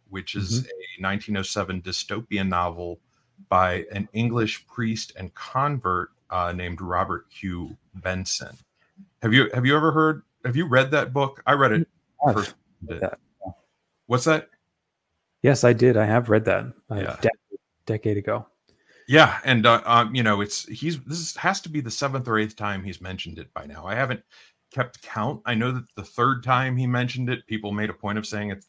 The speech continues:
Speaker 1: the third time, but I think he's mentioned it several times since then. So clearly he loves this book. I don't know if he's read it in, in the original English, but,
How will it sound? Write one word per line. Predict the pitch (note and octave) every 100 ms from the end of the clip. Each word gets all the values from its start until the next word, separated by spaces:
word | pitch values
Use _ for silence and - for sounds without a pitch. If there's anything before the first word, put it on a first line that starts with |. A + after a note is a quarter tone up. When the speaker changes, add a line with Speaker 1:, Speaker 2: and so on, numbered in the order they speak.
| -
Speaker 1:
the |
third | - G2+ G2+ -
time, | F#2+ G#2
but | G#2+
I | F#2
think | A#2+ A#2+
he's | G2+
mentioned | G2+ G#2 G#2+
it | F2+ -
several | - - A2+ F2+
times | F#2+ F2 D#2
since | G#2+ G2
then. | F#2+ D2 -
So | - A#2 - _ - _ _
clearly | - G3 F#3+ C#3
he | A2+
loves | G#2+ A2 G#2+
this | F#2+ F#2+
book. | - G#2 F2 A2+
I |
don't | B2 B2+
know | C3
if | B2+
he's | A2 G#2
read | A2+
it | G#2+
in, | G2 G2
in | A#2 B2+ A2+
the | G#2+ G2
original | G#2+ G#2+ G2+ -
English, | G2+ F#2+ F2 -
but, | D#2+